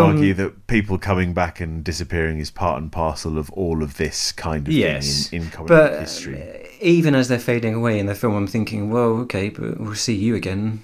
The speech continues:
Speaker 1: I'm sure."
Speaker 2: Yeah,
Speaker 1: Um,
Speaker 2: it, it, it's getting rid of Black, Black Panther was the ceiling, it was the nail in the coffin for me on this because,
Speaker 1: Yeah.
Speaker 2: or, or not, or not. <laughs> In fact, exactly the opposite of that, because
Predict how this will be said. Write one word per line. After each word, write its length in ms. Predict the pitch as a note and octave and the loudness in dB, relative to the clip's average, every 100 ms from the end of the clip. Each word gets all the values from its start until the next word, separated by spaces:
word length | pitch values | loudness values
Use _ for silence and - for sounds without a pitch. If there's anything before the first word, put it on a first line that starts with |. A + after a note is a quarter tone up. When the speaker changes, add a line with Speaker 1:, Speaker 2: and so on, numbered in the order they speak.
| - | -6
Speaker 1:
I'm 120 | G2+ | -6
sure." 440 | - C3 G2 G2+ - - - | -2 -2 -2 -4 -10 -8 0
Speaker 2:
Yeah, 500 | F2+ E2+ D#2+ G#2+ G2+ | 2 2 2 0 0
Speaker 1:
Um, 80 | A#2 | 2
Speaker 2:
it, 300 | A2+ F#2+ - | 2 0 0
it, 160 | C#3+ C3+ | 2 4
it's 200 | B2+ - | 2 2
getting 320 | - C3+ A#2+ | 0 2 2
rid 140 | A2+ | 2
of 80 | G2+ | 2
Black, 260 | G2+ G2 G2+ | 0 0 0
Black 240 | G#2+ F#2+ | 0 0
Panther 260 | G#2+ F#2+ F2+ | 0 -2 -2
was 160 | E2 | -6
the 80 | F2+ | -4
ceiling, 460 | - F2+ E2 D#2+ - - - | 0 0 0 -4 -6 -14 -4
it 80 | A2+ | 0
was 180 | G2 G2 | 2 2
the 180 | F2+ - E2+ | -2 -2 -2
nail 260 | G2+ F2+ E2+ | 2 4 2
in 120 | D#2+ | 0
the 60 | |
coffin 260 | E2 D#2+ D#2+ | -4 -4 -6
for 100 | D#2+ | -4
me 80 | E2 | -2
on 140 | D#2 | -2
this 140 | D#2 - | -4 -6
because, 420 | F2 E2+ D2 - - - - G2 | -4 -4 -4 -8 -12 -20 -14 -4
Speaker 1:
Yeah. 100 | - | -2
Speaker 2:
or, 80 | F2 | 0
or 140 | E2+ | 0
not, 320 | E2+ F2 - - | 2 0 -2 0
or 120 | G#2+ | 4
not. 460 | B2+ A2 G2+ - - | 6 4 2 0 0
<laughs> 60 | |
In 20 | G2+ | 0
fact, 200 | G2+ G#2+ | 0 0
exactly 420 | F#2+ G#2 - G#2+ | 0 0 0 0
the 100 | G2 | 2
opposite 380 | A2 G2 F2+ D2 | 2 0 -2 -2
of 80 | D#2+ | -4
that, 220 | D#2 - - - - | -4 -6 -14 -8 -2
because 380 | G2+ G2+ E2+ | 2 2 0